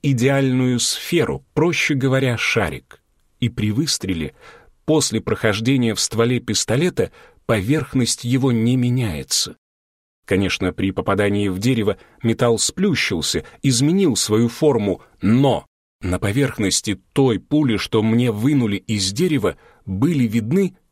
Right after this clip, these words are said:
внимание, бороздки. Знаете, вроде насечки или линии, проведенные ножом или шилом. Такой пуля никогда не бывает, если вылетела из пистолета, то есть оружие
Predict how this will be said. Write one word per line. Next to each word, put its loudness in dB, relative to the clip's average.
внимание, -2
бороздки. -2
Знаете, -2
вроде 0
насечки -2
или 0
линии, 2
проведенные 0
ножом 0
или 2
шилом. -2
Такой -2
пуля 0
никогда 0
не 0
бывает, 0
если 0
вылетела -2
из -4
пистолета, -2
то 4
есть -2
оружие 0